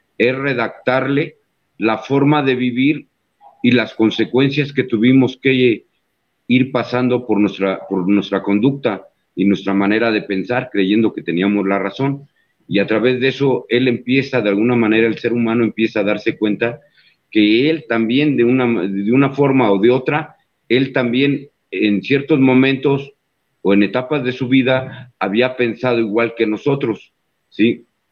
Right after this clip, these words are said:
A través de estar de alguna manera trabajando el problema del alcoholismo, el daño, las consecuencias, hasta dónde nos llegó, llegó, nos llevó el alcohol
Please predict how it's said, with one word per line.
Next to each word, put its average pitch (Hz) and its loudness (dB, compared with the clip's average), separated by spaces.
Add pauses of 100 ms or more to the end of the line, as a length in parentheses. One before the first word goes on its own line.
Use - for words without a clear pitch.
(140)
A 92 -4
través 117 -2
de 135 -2
estar 131 -2
de 117 -4
alguna 117 -2
manera 120 -2
trabajando 113 -2
el 107 0
problema 107 0
del 113 2
alcoholismo, 110 0
el 98 0
daño, 117 2
las 104 0
consecuencias, 104 -4 (360)
hasta 98 -4
dónde 131 4
nos 127 4
llegó, 98 2
llegó, 101 2 (320)
nos 92 -4
llevó 101 4
el 113 0
alcohol 101 0